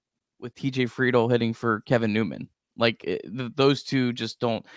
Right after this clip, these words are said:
there's, they, there's some of those moves are excusable,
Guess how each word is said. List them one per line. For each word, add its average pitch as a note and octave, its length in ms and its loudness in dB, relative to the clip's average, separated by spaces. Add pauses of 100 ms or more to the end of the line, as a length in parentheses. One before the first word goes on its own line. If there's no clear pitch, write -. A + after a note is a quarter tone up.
(180)
there's, D3 220 2
they, F3 220 -4 (360)
there's G3+ 200 0
some C4 200 4
of C4 80 2
those A3 180 6
moves D#3+ 280 4
are D3+ 80 4
excusable, C3+ 760 -2